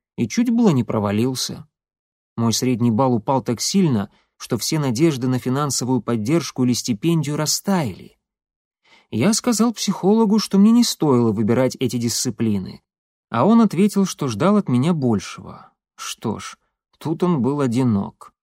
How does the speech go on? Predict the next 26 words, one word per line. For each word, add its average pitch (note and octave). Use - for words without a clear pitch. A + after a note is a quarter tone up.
Колледж C3+
в A#2
Восточном A#2+
Орегоне A#2+
я C3
закончил C#3+
весной, C3+
сразу B2+
после A2+
обвала A#2+
рынка A#2
жилья. G2
Найти C3+
работу B2
без G#2+
степени A#2+
бакалавра A#2
и A2+
так F#3+
сложно, A2
и B2+
практически C#3+
невозможно, D3
когда A2+
рынок A#2+
труда A#2+